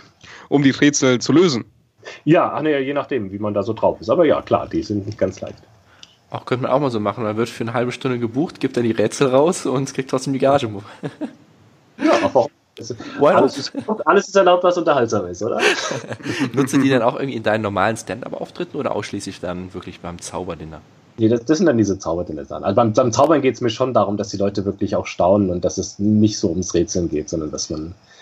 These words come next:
Speaker 2: dass man da wirklich zumindest kurzzeitig mal das Gefühl hat, einfach nicht mehr zu verstehen, wie die Welt funktioniert. Das, äh,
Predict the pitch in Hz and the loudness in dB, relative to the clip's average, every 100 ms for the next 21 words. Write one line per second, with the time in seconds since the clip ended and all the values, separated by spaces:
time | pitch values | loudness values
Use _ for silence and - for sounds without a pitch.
0 | - - 92 98 90 87 90 92 85 - | -20 -8 -4 0 2 2 2 2 2 -2
1 | - _ _ _ _ - 123 156 117 - | -16 _ _ _ _ 0 4 6 4 2
2 | 143 143 117 110 101 104 101 101 101 - | 0 4 4 4 2 2 2 2 -2 -2
3 | - 95 - 101 98 98 92 92 - 98 | -4 -2 2 4 4 2 0 -2 0 -2
4 | - 92 - 87 82 90 87 82 78 82 | 0 -2 -2 -4 0 2 2 4 4 2
5 | 82 82 73 80 76 - - - 107 - | 0 -2 -2 -4 -4 -6 -8 -10 -12 -14
6 | - | -14